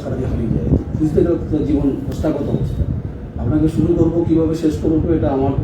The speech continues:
খুব ধৃষ্টতা, শুরুই বলছি, আমি মা-, মার্জনা করবো। আমি অনুদানের কথা বলছি, আসি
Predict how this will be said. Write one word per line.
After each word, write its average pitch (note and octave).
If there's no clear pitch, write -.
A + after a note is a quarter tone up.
খুব C#3
ধৃষ্টতা, -
শুরুই F3+
বলছি, C#3
আমি D#3
মা-, -
মার্জনা D#3
করবো। -
আমি -
অনুদানের F#3
কথা D3+
বলছি, G#2+
আসি C3